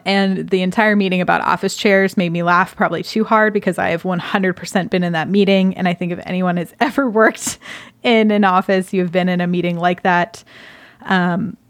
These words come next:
beyond that, I also really enjoyed that this episode sort of takes that millennial trope that we always move back in with our parents and sort of flips it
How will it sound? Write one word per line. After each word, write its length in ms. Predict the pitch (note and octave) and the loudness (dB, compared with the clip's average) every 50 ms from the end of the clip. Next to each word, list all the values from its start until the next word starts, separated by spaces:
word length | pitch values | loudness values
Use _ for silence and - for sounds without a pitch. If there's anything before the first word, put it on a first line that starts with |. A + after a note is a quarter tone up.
| _ - _ | _ -8 _
beyond 220 | - C4 C#4 D4+ D#4+ | 2 2 2 4 2
that, 120 | D4 - | 0 0
I 120 | - A3+ A#3 | 2 2 2
also 280 | B3+ - - F#4+ F4+ | 2 0 0 -4 -2
really 260 | D#4 C#4 A#3 A3+ A3 G#3 | 2 2 2 4 4 4
enjoyed 460 | G3+ G3 - F#3+ F#3+ F#3+ F#3+ F3+ - | 2 2 2 2 2 2 2 2 0
that 200 | F#3 E3+ E3+ - | 0 0 0 0
this 360 | F#3 F3+ F3 F3 - - - - | 0 0 0 -2 -6 -16 -6 -4
episode 600 | F#3 F3+ - F#3 F3 - - F3+ F3+ F3+ F3 E3+ | -4 -4 -4 -6 -8 -2 0 2 2 2 0 -2
sort 280 | - - - F#3 F3+ F3 | -6 -4 0 0 2 2
of 180 | F3+ F3+ F3+ | 2 0 -2
takes 300 | - - - F3 F3 - | -2 -2 -2 -2 -2 -2
that 280 | - G3 F3+ E3+ E3 - | 0 0 0 0 0 -2
millennial 920 | F#3 F3+ F3+ F3+ F3+ F#3 F3+ F#3 F#3 F#3+ G3 G3 G3 F#3+ G3 G3 G3 G3 | -2 -2 0 0 0 0 0 0 2 2 2 4 4 4 4 4 2 0
trope 520 | - - - - - A3 G#3 A3 G#3+ - - | -2 -6 -14 0 2 2 2 2 0 -2 0
that 180 | - F#3+ F3+ - | 2 2 4 4
we 120 | F#3+ F#3 | 2 2
always 280 | F#3 F3+ F#3 F#3+ F#3 - | 4 2 2 0 0 2
move 180 | G3+ F#3+ F#3 | 0 0 2
back 260 | - G3+ F#3 F#3 - G#3 | 2 0 0 0 0 0
in 140 | G3+ F#3+ | 0 2
with 140 | F#3+ F#3+ - | 0 2 2
our 120 | G3 F3+ F3 | 0 0 0
parents 520 | - - A3+ A3 B3 C#4+ D#4+ E4+ - - | -2 0 0 0 2 0 -2 -6 -2 -2
and 100 | A3+ G#3 | -2 -2
sort 220 | - - G3+ F#3+ | 0 0 0 0
of 80 | G3 G3+ | 0 -2
flips 340 | - - A3+ A3 A3 - - | -2 -2 -2 -2 -2 -2 0
it 260 | A#3 A3+ G#3+ A3 | 0 0 0 -2